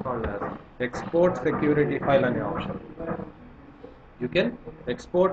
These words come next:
your security file. When you click on this, I'll give this to C directory, and in C directory, I'll transfer this on to, say, somewhere around the C H E F E R dot E X T అనే ఫైల్ మీదకి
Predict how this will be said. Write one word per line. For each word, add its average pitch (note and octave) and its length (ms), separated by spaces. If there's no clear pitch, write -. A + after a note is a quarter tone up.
your E3 120
security A#2+ 540
file. G#2 260
When B2 140
you B2+ 120
click E3+ 240
on D3+ 160
this, A2 160
I'll A#2+ 260
give E3+ 220
this - 140
to B2 80
C C#3+ 240
directory, A#2 520
and A2 180
in A2+ 140
C C#3+ 220
directory, B2 420
I'll G#2 200
transfer A#2+ 440
this B2 100
on A2 80
to, G2+ 60
say, A2+ 200
somewhere A2 400
around G#2 280
the - 60
C - 40
H - 80
E D4 40
F F#3+ 100
E F#3+ 40
R - 40
dot D#3 220
E - 20
X - 140
T C#3+ 160
అనే A#2 180
ఫైల్ G#2+ 240
మీదకి - 340